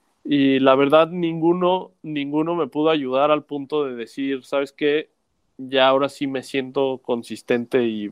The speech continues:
y voy a meter pots". Entonces ahí, estos últimos dos años con todo lo del covid,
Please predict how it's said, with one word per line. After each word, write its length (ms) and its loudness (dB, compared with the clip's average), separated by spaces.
y 140 -14
voy 120 2
a 60 0
meter 300 -4
pots". 340 -4
Entonces 260 -2
ahí, 360 6
estos 340 2
últimos 340 0
dos 200 0
años 280 -2
con 320 -6
todo 160 0
lo 120 2
del 140 -2
covid, 480 -2